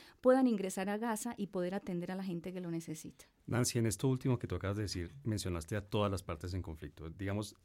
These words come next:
Speaker 2: mientras tú ibas hablando, yo tuve la sensación de que la mayoría de estas solicitudes iban dirigidas a Israel, al gobierno israelí, al Estado israelí. ¿Qué tanto se le puede pedir a una organización como Hamas? ¿Qué tanto escucha, eh, Hamas a una organización como Médicos Sin Fronteras?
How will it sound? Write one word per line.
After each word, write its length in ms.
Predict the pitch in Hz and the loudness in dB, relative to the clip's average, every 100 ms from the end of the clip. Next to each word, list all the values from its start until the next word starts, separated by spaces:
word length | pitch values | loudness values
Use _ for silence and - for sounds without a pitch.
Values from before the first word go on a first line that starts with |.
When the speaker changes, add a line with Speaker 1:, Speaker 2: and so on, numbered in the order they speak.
| - | -18
Speaker 2:
mientras 460 | 143 120 104 95 | -6 -2 -2 -2
tú 120 | - | -2
ibas 160 | 117 120 | -2 0
hablando, 320 | 113 95 92 | -2 -2 -2
yo 120 | 101 | -4
tuve 280 | 98 117 113 | -6 -2 -2
la 100 | 107 | -2
sensación 460 | 95 85 82 85 80 | -4 -6 -6 -6 -6
de 80 | 87 | -8
que 120 | 92 | -8
la 120 | 87 | -6
mayoría 360 | 80 78 76 85 | -6 -6 -6 -6
de 60 | |
estas 200 | 87 101 | -6 -6
solicitudes 520 | 95 82 80 80 78 | -6 -6 -8 -10 -8
iban 160 | 92 90 | -4 -4
dirigidas 640 | 92 78 - 76 78 - _ _ | -4 -6 -8 -8 -8 -10 _ _
a 320 | 85 82 80 80 | -6 -4 -6 -8
Israel, 480 | 90 78 76 76 - - | -8 -6 -8 -8 -12 -14
al 120 | 78 | -12
gobierno 320 | 76 76 80 | -10 -8 -8
israelí, 300 | 85 78 80 | -6 -6 -4
al 100 | 95 | -6
Estado 260 | 76 - 69 | -6 -10 -12
israelí. 300 | 76 65 - _ _ _ - | -10 -12 -16 _ _ _ -2
¿Qué 120 | 113 | -2
tanto 640 | - 120 117 - 123 120 - | 2 2 2 0 -4 -4 -10
se 200 | - 110 | -10 -4
le 80 | 92 | -4
puede 240 | - 90 | -4 -4
pedir 260 | 85 95 80 | -4 -4 -2
a 60 | 82 | -2
una 100 | 92 | -4
organización 460 | 90 80 80 78 | -4 -6 -6 -8
como 260 | 78 90 80 | -6 -4 -4
Hamas? 240 | 78 71 | -4 -6
¿Qué 80 | - | -8
tanto 240 | 98 95 | -6 -6
escucha, 640 | 92 - 117 101 - 98 - _ | -6 -8 -6 -4 -4 -8 -8 _
eh, 140 | - - - - | -20 -20 -14 -6
Hamas 400 | 90 95 107 - _ | -2 -2 -4 -8 _
a 100 | 90 | -8
una 180 | 87 85 | -6 -6
organización 440 | 90 87 80 82 | -6 -6 -8 -8
como 220 | 80 92 85 | -6 -4 -4
Médicos 320 | 80 78 95 | -4 -6 -6
Sin 120 | 87 | -8
Fronteras? 580 | - 80 92 92 98 | -6 -8 -4 -4 -4